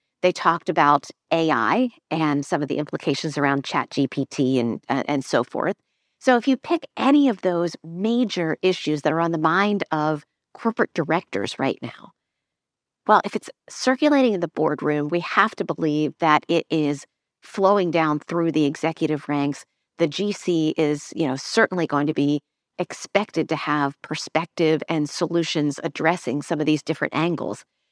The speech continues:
So if we start with that, you say, "All right, take E S G. Whose brain do you need in the brain trust in order to develop a more holistic perspective on some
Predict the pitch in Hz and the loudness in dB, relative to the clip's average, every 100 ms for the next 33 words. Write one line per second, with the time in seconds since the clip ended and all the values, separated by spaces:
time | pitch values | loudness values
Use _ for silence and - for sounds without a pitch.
0 | _ _ - 196 - 233 - 254 294 220 | _ _ 2 2 2 -4 2 4 4 2
1 | 190 - 127 131 - 185 - 170 170 175 | -2 0 2 0 0 -4 0 0 0 -4
2 | _ _ _ - 247 - - 277 - 240 | _ _ _ 4 4 4 0 -2 0 -2
3 | 220 175 - - - - - _ _ _ | -2 -2 -8 -10 -8 -10 -14 _ _ _
4 | _ _ _ _ _ _ - 311 359 294 | _ _ _ _ _ _ 0 2 2 0
5 | 226 _ - 175 208 180 139 151 - 170 | -2 _ -4 0 2 2 0 -4 -4 -2
6 | 170 165 170 202 151 135 160 156 - 165 | 0 -2 -2 0 0 -2 -2 -4 -2 -2
7 | 190 185 - - - - 165 - 170 165 | -2 -4 -4 -6 -8 -6 -6 -2 0 0
8 | 170 165 160 156 156 156 - _ _ 175 | -2 -4 0 2 2 -2 -6 _ _ -2
9 | 170 165 165 175 202 - 175 - 160 - | 2 2 0 -2 -2 -2 -8 -4 -6 0
10 | 165 180 160 147 - 160 156 175 | 0 0 -2 -2 -2 -4 -2 -2